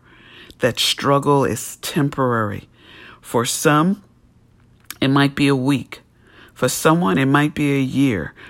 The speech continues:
For someone else, it might be ten years. But I truly believe when we raise our banner of faith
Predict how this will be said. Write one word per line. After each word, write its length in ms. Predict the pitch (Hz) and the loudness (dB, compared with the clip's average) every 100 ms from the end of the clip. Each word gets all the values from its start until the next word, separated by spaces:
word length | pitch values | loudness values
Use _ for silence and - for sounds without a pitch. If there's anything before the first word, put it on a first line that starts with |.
| - | -18
For 100 | - | -12
someone 440 | - - 156 151 151 | -4 0 2 2 2
else, 280 | 156 240 170 | 0 0 -2
it 100 | 156 | 0
might 260 | 147 147 | 0 0
be 140 | 147 147 | -4 -6
ten 320 | - 160 165 | -4 -2 0
years. 380 | 131 92 80 - - - - - | -2 -2 -8 -16 -20 -20 -20 -4
But 140 | 135 | 0
I 160 | 143 165 | 2 0
truly 460 | - - 165 165 165 | -2 -2 -2 -2 -2
believe 600 | 165 156 143 107 98 - - - - - | 0 0 0 0 -4 -8 -20 -20 -20 -8
when 320 | 117 127 123 | 0 2 2
we 240 | 120 139 147 | 2 2 2
raise 640 | 131 139 151 156 151 - | 2 2 2 2 0 -2
our 180 | 135 135 | -2 -2
banner 420 | 131 131 127 123 | -2 0 0 0
of 120 | 123 | -4
faith 340 | - 120 110 | -4 -6 -6